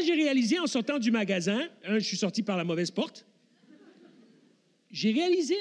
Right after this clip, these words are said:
en sortant du magasin que j'avais des idées préconçues sur les gens. J'ai réalisé que je voyais certaines personnes de certaines manières.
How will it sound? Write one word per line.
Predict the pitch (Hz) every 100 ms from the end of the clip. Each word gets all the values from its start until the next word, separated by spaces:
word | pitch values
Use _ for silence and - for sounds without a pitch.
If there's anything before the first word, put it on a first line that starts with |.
| 359
en | 247
sortant | 226 302 277 381
du | 254
magasin | 247 214 175 151 131 214 320 - _ _ _ _ _ _ _ _ _ _ _ _ _ _ _
que | - 254
j'avais | 226 240 294 330
des | 233 214 175
idées | 208 277 - _ -
préconçues | 294 269 247 - 202 - _ _ _ _
sur | - 220
les | 190
gens. | 160 143 - _ _ _ _ _ _ _ _ _ _ _ _ _ _
J'ai | -
réalisé | 220 285 262 233 330
que | 277 240
je | 170
voyais | 165 247 311
certaines | 302 285 247 269
personnes | 233 220 - 285 247 175 _ _
de | 247
certaines | 226 - 254 285 269
manières. | 233 208 202